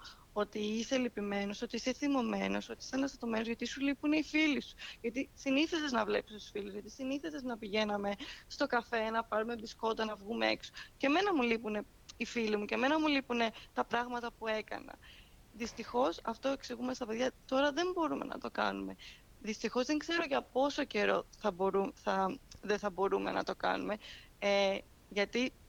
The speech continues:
η κατάσταση είναι αυτή που είναι, πρέπει να μείνουμε σπίτι για να είμαστε ασφαλείς, αλλά όταν περάσει αυτή η κατάσταση, θα μπορέσεις να δεις τους φίλους σου,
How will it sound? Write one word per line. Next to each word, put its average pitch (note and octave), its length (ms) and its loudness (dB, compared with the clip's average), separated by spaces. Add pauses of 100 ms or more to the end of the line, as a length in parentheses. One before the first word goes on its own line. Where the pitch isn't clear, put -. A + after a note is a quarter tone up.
η A3 100 -8
κατάσταση A#3+ 600 0
είναι B3+ 100 -4
αυτή B3 200 -8
που G3+ 160 -6
είναι, G3 320 -2
πρέπει A#3+ 300 -2
να B3+ 100 2
μείνουμε G3+ 280 0
σπίτι F#3+ 320 -6
για F#3+ 120 -4
να F#3 160 2
είμαστε - 240 -6
ασφαλείς, - 720 -4 (800)
αλλά G#3+ 440 4 (560)
όταν D#4+ 420 2
περάσει - 440 -2
αυτή - 160 -10
η G3 40 -4
κατάσταση, F#3+ 560 -2
θα E4+ 140 -6
μπορέσεις C4+ 560 2
να A#3 160 -4
δεις A#3 200 -6
τους - 240 -14
φίλους A3 360 0
σου, D4+ 80 -2